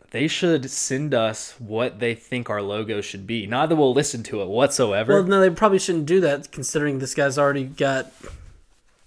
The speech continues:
Speaker 2: ideas.
Speaker 1: Yeah, he does. I just wanna see what they think.
Speaker 2: So what, you're just trying to slap the people across the face when you go, "Oh yeah, give us your ideas," and then we post a logo that has nothing to do with any of their ideas?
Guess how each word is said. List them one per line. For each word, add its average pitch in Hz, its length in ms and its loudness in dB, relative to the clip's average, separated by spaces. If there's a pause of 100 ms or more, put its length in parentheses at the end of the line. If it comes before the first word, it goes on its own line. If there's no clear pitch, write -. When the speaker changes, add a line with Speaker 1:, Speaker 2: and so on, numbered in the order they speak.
Speaker 2:
ideas. 127 600 -4 (540)
Speaker 1:
Yeah, 202 140 4
he 139 40 4
does. 151 220 6
I 147 80 8
just 165 140 2
wanna 160 160 4
see 156 220 2
what 113 260 2
they 127 200 4
think. 131 260 -2
Speaker 2:
So 156 120 6
what, 156 200 6
you're 135 120 0
just 135 220 -4
trying 151 160 0
to 139 60 -2
slap 151 500 -2
the 143 80 -10
people 147 320 -2
across 143 340 -2
the - 60 -4
face 139 360 -4
when 135 140 -4
you 127 80 -4
go, 135 180 -4
"Oh 277 120 -2
yeah, 262 180 6
give 202 220 4
us 226 260 0
your 202 180 2
ideas," 196 480 4
and 139 140 0
then 143 140 0
we 135 300 0
post 147 400 -2
a 143 40 -2
logo 135 360 0
that 135 140 -2
has 127 220 -2
nothing 139 300 -2
to 139 80 0
do 139 160 -4
with 139 120 -2
any 135 260 -4
of 135 60 -4
their 135 160 -2
ideas? 131 500 -4